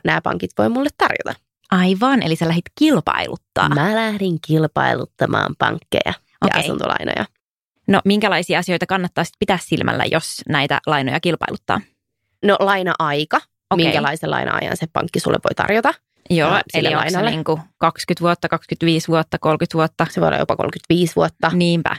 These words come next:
Speaker 1: Kyllä.
Speaker 2: joo.
Speaker 1: Joo.
Speaker 2: Eli mitä pidempi aika siinä lainalla on, niin no, sitä vähemmän sun tarvii kuukausittain maksaa, mutta sitä enemmän sä tulet loppupeleissä maksaa sit korkoja.
Speaker 1: Kyllä.
Speaker 2: Mm.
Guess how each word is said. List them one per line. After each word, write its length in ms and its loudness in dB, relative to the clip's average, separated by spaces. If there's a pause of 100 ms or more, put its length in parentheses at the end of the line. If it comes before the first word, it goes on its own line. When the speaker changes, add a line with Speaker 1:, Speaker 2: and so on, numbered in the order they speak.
Speaker 1:
Kyllä. 180 2
Speaker 2:
joo. 100 -2 (260)
Speaker 1:
Joo. 160 0 (140)
Speaker 2:
Eli 140 2
mitä 240 2
pidempi 380 2
aika 380 -2 (140)
siinä 340 0
lainalla 400 0
on, 260 -2 (120)
niin 280 2 (160)
no, 160 2 (500)
sitä 260 0
vähemmän 300 0
sun 120 -6
tarvii 260 0
kuukausittain 600 0
maksaa, 440 0
mutta 360 -4 (180)
sitä 220 0
enemmän 320 -2
sä 100 -6
tulet 180 0
loppupeleissä 560 -2
maksaa 240 -4
sit 240 -2
korkoja. 400 0 (220)
Speaker 1:
Kyllä. 180 2
Speaker 2:
Mm. 80 -2